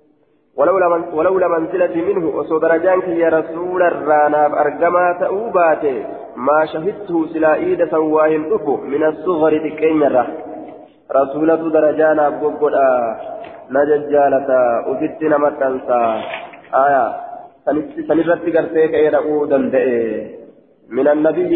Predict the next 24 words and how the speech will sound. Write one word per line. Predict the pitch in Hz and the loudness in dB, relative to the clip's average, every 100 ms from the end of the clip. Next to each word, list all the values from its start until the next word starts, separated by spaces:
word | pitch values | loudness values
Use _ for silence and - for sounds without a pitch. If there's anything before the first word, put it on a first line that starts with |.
| 175 | 2
يجا، | 165 170 160 | 2 2 2
"ولولا | 160 175 170 | 4 2 2
منزلتي"، | 165 160 165 170 165 151 | 2 -2 -2 -4 -2 -4
أسو | 151 151 | -4 0
درجان | 156 156 175 170 | 0 2 0 -2
يجا | 160 160 170 160 160 165 170 | -2 -2 -4 -4 0 2 2
من | 165 | 0
النبي، | 156 156 156 160 160 151 139 110 - - - - | -2 -2 -2 -4 -8 -6 -4 -4 -8 -14 -18 -6
منه | 147 175 160 | -2 2 2
من | 156 | 4
النبي، | 156 156 156 170 160 127 101 127 | 4 2 0 -2 -4 -4 -6 -2
يعني | 131 143 170 165 | 2 2 2 0
قرتي | 156 170 | 0 0
لولا | 170 175 165 | 2 2 2
قراء، | 156 127 156 170 165 - | 2 2 4 4 2 0
لولا | 143 170 170 160 | 0 2 4 2
قربي | - 180 165 160 156 131 107 - | 2 -4 -6 -2 -2 -2 -4 -2
ومكاني | 139 151 156 151 175 180 170 165 160 | 0 2 2 2 0 2 2 0 0
منه | 202 190 156 123 98 - - - - - | 0 2 2 0 -2 -10 -14 -20 -20 -10
ما | 131 156 156 | 0 2 2
شهدت، | 156 160 156 151 131 110 - - | -2 -6 -8 -10 -10 -10 -12 -8
أسو | 127 123 143 | -8 0 2
ولك | 151 165 165 | 2 2 2
يا | 170 | 2